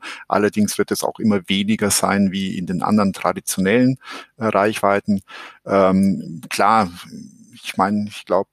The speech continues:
letztes Jahr war zum ersten Mal, dass in der Altersgruppe unter dreißig mehr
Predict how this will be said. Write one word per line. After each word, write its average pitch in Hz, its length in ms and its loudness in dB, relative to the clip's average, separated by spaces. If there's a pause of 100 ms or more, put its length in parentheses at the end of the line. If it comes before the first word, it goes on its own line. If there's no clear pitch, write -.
(220)
letztes 117 460 0
Jahr 107 180 4
war 101 140 2
zum - 160 -2
ersten 104 340 -2
Mal, 104 240 -2
dass 98 220 -4
in 104 320 -2
der 98 300 0
Altersgruppe 104 800 -4 (120)
unter 127 340 0
dreißig 113 680 2 (720)
mehr 113 960 4